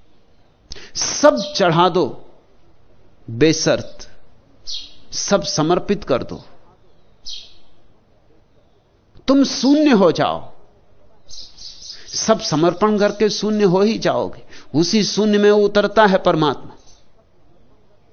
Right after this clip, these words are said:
उसी में बजती है उसकी बीन, उसी में मृदंग पर थाप पड़ती है।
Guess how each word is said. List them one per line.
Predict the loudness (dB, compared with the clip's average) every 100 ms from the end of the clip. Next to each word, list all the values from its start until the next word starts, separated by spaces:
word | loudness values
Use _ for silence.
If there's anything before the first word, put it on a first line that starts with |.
| _ _ _ -20 -6
उसी | -2 0 4 4
में | 4 4
बजती | 2 2 0 2
है | 6 4
उसकी | 2 -4 -4
बीन, | -2 -2 -2 -6 -12 -20 _ -20 -20 -20 -20 -20 -18 -18 -18 -20 -20 -20 -20 -8
उसी | 0 0 4 4
में | 4 0 -8 -16 -18 -18 -6
मृदंग | 0 2 4 4 2 0
पर | -2 -4 -8
थाप | -8 -4 -6 -6 -6
पड़ती | -6 -8 -12
है। | -14